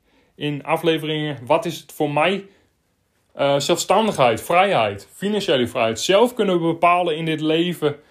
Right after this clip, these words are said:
ehm, wat ik wil. En is dat van dat dag, vanaf dag één voor mij een,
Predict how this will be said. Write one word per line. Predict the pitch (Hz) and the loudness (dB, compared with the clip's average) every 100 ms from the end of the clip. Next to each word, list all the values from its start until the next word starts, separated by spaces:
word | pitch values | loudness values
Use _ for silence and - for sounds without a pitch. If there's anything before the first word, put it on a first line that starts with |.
| _ _ - | _ _ -8
ehm, | 135 143 143 131 127 | 0 4 4 2 2
wat | 135 160 | 2 2
ik | 135 | 0
wil. | 160 139 87 - _ | 0 0 -2 -12 _
En | - 160 | -6 -4
is | 196 | -2
dat | 180 208 | 0 0
van | 214 202 | 0 -2
dat | 180 | 0
dag, | 180 180 156 | 2 2 -2
vanaf | - 180 196 127 | -8 0 0 2
dag | 170 185 - | 2 2 0
één | 170 208 196 | 0 2 0
voor | - 170 | -2 0
mij | 180 185 | 0 0
een, | 160 | -4